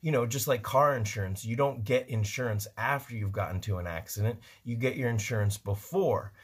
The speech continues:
So if you notice that your piggies are sick and then you call to get them covered,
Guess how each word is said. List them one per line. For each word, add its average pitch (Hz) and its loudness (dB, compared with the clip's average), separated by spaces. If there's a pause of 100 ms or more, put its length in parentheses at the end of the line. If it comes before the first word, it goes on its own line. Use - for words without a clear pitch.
(140)
So 113 0
if 107 0
you 139 -2
notice 120 0
that 113 -2
your 104 -2
piggies 113 -2
are 101 0
sick 127 0
and 98 0
then 120 2
you 127 -2
call 113 2
to 113 -2
get 104 -2
them 107 -2
covered, 113 0